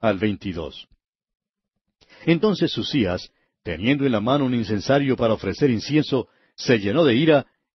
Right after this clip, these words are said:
y en su ira contra los sacerdotes, la lepra le brotó en la frente, delante de los sacerdotes, en la casa de Jehová, junto al altar del incienso.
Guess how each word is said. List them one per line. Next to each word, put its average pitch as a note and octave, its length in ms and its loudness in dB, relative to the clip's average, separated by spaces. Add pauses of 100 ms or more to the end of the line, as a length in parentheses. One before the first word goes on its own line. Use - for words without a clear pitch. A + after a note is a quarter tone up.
y G2+ 160 0
en C3 80 4
su A2+ 220 -8
ira F#3 200 2
contra A#2+ 320 0
los A2 140 -2
sacerdotes, C3+ 720 0 (300)
la F#2+ 200 -4
lepra B2+ 400 2
le A2 140 2
brotó G#2+ 380 0
en D3 80 2
la G#2 120 0
frente, C3+ 520 2 (120)
delante C#3+ 440 -2
de D3 100 2
los C#3 140 0
sacerdotes, B2+ 720 -2 (140)
en G#2 160 -4
la E2+ 140 -8
casa A#2 340 0
de F2+ 140 -4
Jehová, G#2+ 440 -2 (220)
junto E3 420 0
al C#3+ 80 2
altar C#3 340 2
del B2 140 -2
incienso. A2+ 540 -4